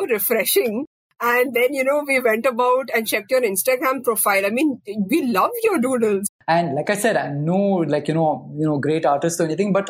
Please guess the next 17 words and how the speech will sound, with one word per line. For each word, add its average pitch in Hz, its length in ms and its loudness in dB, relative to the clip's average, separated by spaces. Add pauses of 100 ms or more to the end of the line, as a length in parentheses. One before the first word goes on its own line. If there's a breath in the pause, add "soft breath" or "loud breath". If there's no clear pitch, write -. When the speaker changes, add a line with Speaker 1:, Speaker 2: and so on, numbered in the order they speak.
Speaker 2:
I 185 100 0
thought, 226 300 0
like, 220 140 0
instead 185 280 0
of 208 120 2
just 240 200 -2
putting 208 240 0
down 202 260 2
words, 156 300 0
which 147 160 -8
I 175 80 4
was 170 140 0
always 160 400 0
doing 165 260 0
all 151 160 -2
my 156 120 0
life 156 260 2